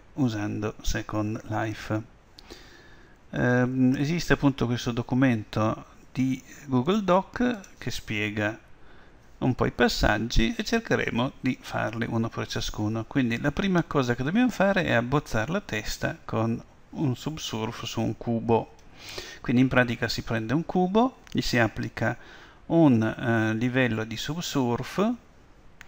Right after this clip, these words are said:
e poi si adattano i vertici in modo tale che frontalmente siano più o meno, assomiglino a una testa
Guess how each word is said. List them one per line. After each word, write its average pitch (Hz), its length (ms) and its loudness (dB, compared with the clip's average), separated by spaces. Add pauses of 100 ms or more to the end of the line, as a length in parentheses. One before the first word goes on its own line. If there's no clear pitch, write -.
(340)
e 254 100 -2
poi 196 180 2
si 208 120 2
adattano 202 400 2
i 247 40 4
vertici 131 540 2
in 117 80 2
modo 120 160 2
tale 113 240 0
che 117 120 -4
frontalmente 120 1120 2
siano 117 440 -2
più - 200 -8
o - 20 -4
meno, 110 540 -2
assomiglino 113 640 -2
a - 20 -4
una 170 160 0
testa - 500 -4